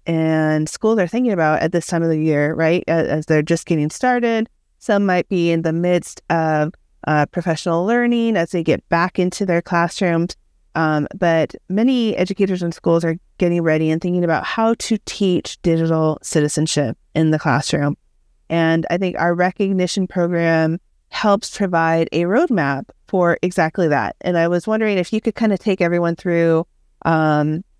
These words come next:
like, a recognition program, maybe explain, like, why recognition is important and how schools and educators can get started in the implementation process.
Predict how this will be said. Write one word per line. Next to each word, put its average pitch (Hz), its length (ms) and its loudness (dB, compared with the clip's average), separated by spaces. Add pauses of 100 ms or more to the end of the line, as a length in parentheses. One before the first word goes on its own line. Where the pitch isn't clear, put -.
(120)
like, 170 220 0
a 175 100 0
recognition 165 500 -2
program, 226 480 0
maybe 202 160 2
explain, 240 380 -2
like, 180 180 -2
why 160 220 0
recognition 196 560 0
is 208 140 -2
important 175 500 0
and 175 140 -2
how 175 160 0
schools 202 340 -2
and 185 80 -4
educators 185 560 -2
can 180 160 -4
get 170 220 0
started 185 680 0
in 165 140 -2
the 165 100 2
implementation 156 680 0
process. - 580 -2